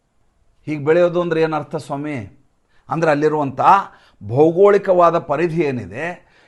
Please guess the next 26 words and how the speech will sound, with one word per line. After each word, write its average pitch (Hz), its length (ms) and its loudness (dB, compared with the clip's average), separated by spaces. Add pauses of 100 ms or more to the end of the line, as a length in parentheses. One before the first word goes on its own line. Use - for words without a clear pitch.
(100)
ಯಾವುದನ್ನು 202 1000 2
ಇಲ್ಲಿಯವರೆಗೂ 196 560 0
ವಿಸ್ತರಿಸಿಕೊಂಡೇ 190 800 0
ಬರಲಾಗಿದೆಯೋ 151 880 -2 (220)
ಅದನ್ನು 180 360 -2
ಮುಂದುವರಿಸಿಕೊಂಡು 160 920 -6
ಹೋಗಲಾಗತ್ತೆ 120 640 -4
ಅಥವಾ 190 220 -4
ಯಥಾಸ್ಥಿತಿಗೆ 131 680 -6
ತೆಗೆದುಕೊಂಡು 113 580 -16
ಉಳಿಸ್ಕೊಳ್ಳಲಾಗತ್ತೆ. 101 1120 -18 (400)
ಈ 196 80 0
ಅಗ್ರಿಮೆಂಟ್ 226 520 2
ಪ್ರಕಾರ 214 380 0
ಈಗ 196 160 0
ಯೆಲ್ಲೋ 190 340 4
ಬಾರ್ಡರ್ 180 340 2
ಲೈನ್‌ಗೆ 170 300 -2
ಹೋಗ್ಲಿಕ್ಕೆ 156 800 -8 (280)
ಸಿದ್ಧ 175 200 -2
ಆಗಿ 156 260 0
ಐ 151 180 0
ಡಿ 151 80 -4
ಎಫ್ 165 180 -6
ಹಿಂದ್ಗಡೆ 139 300 -8
ಹೋಗಿದೆ. 123 360 -6